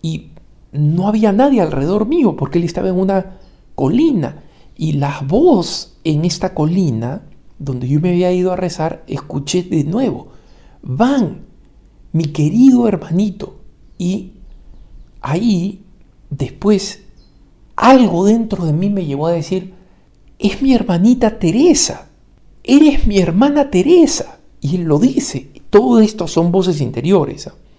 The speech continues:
Y él escucha a Teresita del Niño Jesús decirle: "Sí, es, soy tu hermanita Teresa, de ahora en adelante vas a ser mi hermanito menor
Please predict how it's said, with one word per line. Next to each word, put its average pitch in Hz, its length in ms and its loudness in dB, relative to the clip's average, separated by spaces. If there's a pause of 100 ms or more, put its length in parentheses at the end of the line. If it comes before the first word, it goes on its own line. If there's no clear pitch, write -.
(120)
Y 185 180 0
él 247 100 4
escucha - 840 -2
a 139 220 -6
Teresita 147 440 -2
del 170 120 -2
Niño 180 240 -2
Jesús 147 340 -6
decirle: 156 640 -4 (560)
"Sí, - 640 0 (760)
es, 175 180 0 (200)
soy 294 500 2
tu 147 100 -2
hermanita 147 600 0
Teresa, 139 560 -4 (480)
de 139 160 -2
ahora 240 280 2
en 220 120 -2
adelante 147 800 -2 (600)
vas 175 520 -4
a 139 160 -4
ser 190 340 -2
mi 175 140 -4
hermanito 147 520 -4
menor 135 460 -6